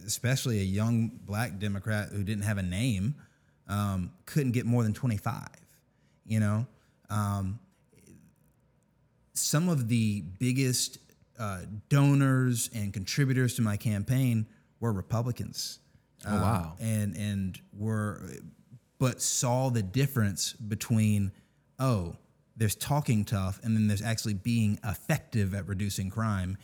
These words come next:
Speaker 1: And we've gotten a whole bunch of talking tough and not a whole lot of efficacy, right? Um, there's a lot of people who, who recognized that you ought to be able to access your D A. You ought to be able to, to,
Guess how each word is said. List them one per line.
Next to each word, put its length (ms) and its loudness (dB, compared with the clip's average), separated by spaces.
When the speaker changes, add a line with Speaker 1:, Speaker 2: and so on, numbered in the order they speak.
Speaker 1:
And 100 4
we've 160 6
gotten 240 2
a 60 -4
whole 280 -2
bunch 220 2
of 80 -6
talking 420 0
tough 260 -4
and 120 0
not 180 4
a 40 2
whole 160 0
lot 160 0
of 120 -6
efficacy, 600 -8
right? 280 -2
Um, 340 2
there's 280 6
a 60 2
lot 240 0
of 100 -6
people 320 -2
who, 380 2
who 160 0
recognized 840 -2
that 480 -2
you 280 2
ought 100 4
to 80 2
be 240 2
able 220 2
to 180 -4
access 580 -2
your 160 -2
D 240 -6
A. 160 -6
You 220 2
ought 60 2
to 80 2
be 180 2
able 220 2
to, 180 2
to, 400 -2